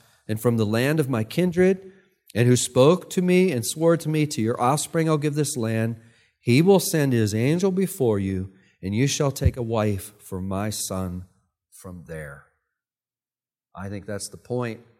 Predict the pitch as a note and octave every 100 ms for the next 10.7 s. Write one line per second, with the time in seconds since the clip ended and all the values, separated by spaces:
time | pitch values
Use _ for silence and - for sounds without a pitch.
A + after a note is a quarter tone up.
0 | _ _ _ G#2+ A2+ A#2 A#2 C3 B2+ B2
1 | A#2 A#2 A#2 A2 C3 B2+ D#3 F#3+ G#2 G2
2 | F2+ G#2+ A2 - B2+ D#3+ E3+ - G#2 G2+
3 | G#2+ A#2 B2+ D#3 C#3+ F2+ A#2 A2 G2+ E2+
4 | F2 _ _ _ A#2+ - A#2+ A#2 A2 C3
5 | B2+ - E3+ G2 A2 C#3 E3+ E3+ E3 D3
6 | D#3 C#3+ - D#3 A#2 G#2+ A2 D#3+ D#3 D3
7 | C3+ C#3 B2 G#2+ - - _ - A#2+ -
8 | D#3 D#3+ E3+ C3+ G#2+ B2+ A#2+ B2+ D#3+ D#3+
9 | D#3+ D3 D#3+ D#3 D3 C#3+ D3+ C#3+ D3 C#3
10 | - C#3+ C#3+ C#3+ C#3 C#3